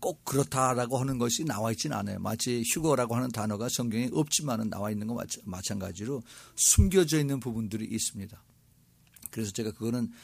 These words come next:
이미 전에 제가 자세하게 우리가 성경 공부할 때 제가 가르쳐 드린 것이 있기 때문에 이것을 여러분들이 한번 참고를 하시기 바랍니다. 왜 우리가 이것을, 어, 그,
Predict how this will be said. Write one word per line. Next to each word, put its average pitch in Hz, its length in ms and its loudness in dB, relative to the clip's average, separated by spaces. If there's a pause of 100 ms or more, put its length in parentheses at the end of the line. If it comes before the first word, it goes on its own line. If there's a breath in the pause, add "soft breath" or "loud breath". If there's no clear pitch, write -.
(160 loud breath)
이미 113 240 0
전에 110 540 -2
제가 104 260 -6 (160)
자세하게 110 580 -2 (280 loud breath)
우리가 104 260 -2
성경 110 340 2
공부할 104 340 -2
때 101 120 -4
제가 98 180 -4
가르쳐 101 320 -8
드린 101 180 -4
것이 104 260 -4
있기 101 140 -4
때문에 98 460 -4 (340 loud breath)
이것을 101 440 -4
여러분들이 98 340 -4
한번 98 200 -4
참고를 110 440 -2
하시기 - 240 -4
바랍니다. 90 480 -6 (360 loud breath)
왜 139 300 4
우리가 151 340 0
이것을, 123 600 0 (320 loud breath)
어, 113 500 0
그, 110 380 -4